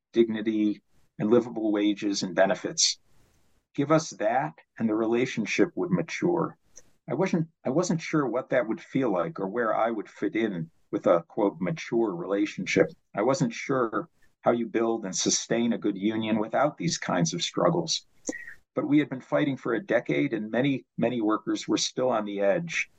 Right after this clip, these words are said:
Ending the poverty was always the priority. Embarrassing and threatening the university was a means to an end. And to be honest, some members were tired of perpetual struggle. I was very open to learning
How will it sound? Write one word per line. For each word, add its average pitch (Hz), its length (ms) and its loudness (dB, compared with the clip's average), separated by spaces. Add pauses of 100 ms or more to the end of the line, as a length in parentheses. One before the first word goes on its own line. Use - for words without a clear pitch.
(380)
Ending 139 340 0
the 117 80 0
poverty 113 480 2
was 95 180 -2
always 104 400 0
the 95 100 -4
priority. 110 680 -2 (840)
Embarrassing 123 720 0
and 101 120 -6
threatening 117 380 2
the 107 80 -2
university 107 760 2
was 98 200 -2
a 101 40 0
means 107 360 0
to 104 140 0
an 92 100 -4
end. 90 380 0 (100)
And 101 100 0
to 113 60 -4
be 120 120 -2
honest, 135 520 0 (380)
some 185 300 -2
members 110 320 -2
were 101 120 0
tired 113 340 0
of - 160 -10
perpetual 92 580 0
struggle. - 580 -2 (600)
I 107 80 -6
was 139 320 2
very 127 320 0
open 110 300 -4
to 98 160 -4
learning 107 500 0